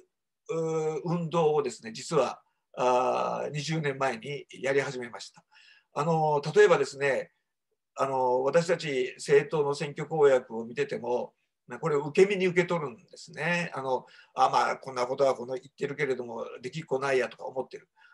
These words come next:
だけど私たちは身近なところで、例えば、あ、市役所の、お、窓口をもう少しみんな帰りが遅い、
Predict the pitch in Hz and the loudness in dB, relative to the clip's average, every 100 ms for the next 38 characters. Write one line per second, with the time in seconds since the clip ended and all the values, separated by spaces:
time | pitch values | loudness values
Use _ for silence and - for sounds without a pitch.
0 | - 190 165 160 190 185 196 170 143 160 | 2 4 6 6 4 2 2 4 2 -2
1 | 165 170 160 156 165 165 165 143 131 - | -2 -2 0 -4 -4 -4 0 2 2 0
2 | - _ _ 127 185 170 151 139 135 123 | -10 _ _ -4 2 4 6 6 6 4
3 | - _ - 135 127 127 120 120 120 120 | -4 _ -8 -2 2 2 2 0 -2 -2
4 | 117 113 - _ _ _ - - 165 170 | -4 -8 -12 _ _ _ -10 2 4 4
5 | - 151 127 131 131 127 123 123 120 127 | 2 0 0 2 4 4 4 4 4 4
6 | 120 120 - 143 165 185 151 - 127 123 | 2 -2 0 2 4 2 0 -2 2 2
7 | - - _ _ - 143 165 190 135 139 | 0 -10 _ _ 0 0 2 -4 -6 -4
8 | 135 131 127 147 156 127 143 127 | -4 0 2 2 2 0 0 -2